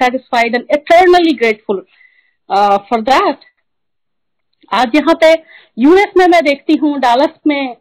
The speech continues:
जब कोई भी गुरु संगत जुड़ती है, नई संगत जुड़ती है, तो उसको जब, म-, ये गुरुजी experience देना शुरू करते हैं, and they are so awestruck, they are so surprised कि, "अरे,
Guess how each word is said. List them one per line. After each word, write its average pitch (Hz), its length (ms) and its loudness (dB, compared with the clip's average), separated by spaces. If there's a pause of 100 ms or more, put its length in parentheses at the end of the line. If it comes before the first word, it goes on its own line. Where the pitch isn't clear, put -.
(160)
जब 277 300 -4
कोई 392 240 0
भी 381 320 2
गुरु 311 240 2
संगत 320 380 2
जुड़ती 262 460 0
है, 302 100 2
नई 277 180 2
संगत 285 320 0
जुड़ती 262 500 -2
है, 214 260 -4 (560)
तो 453 120 2
उसको 381 540 0
जब, 403 260 0 (1000)
म-, 262 300 -2 (220)
ये 339 300 4
गुरुजी 370 520 4 (340)
experience 440 520 0
देना 339 180 2
शुरू 339 300 0
करते 254 280 -2
हैं, 214 300 -8 (220)
and 370 80 2
they 381 180 2
are 466 160 2
so - 440 -4
awestruck, 427 500 -2 (720)
they 262 100 0
are 349 120 0 (100)
so 370 40 0
surprised 359 680 -2
कि, 359 80 2
"अरे, 370 220 -2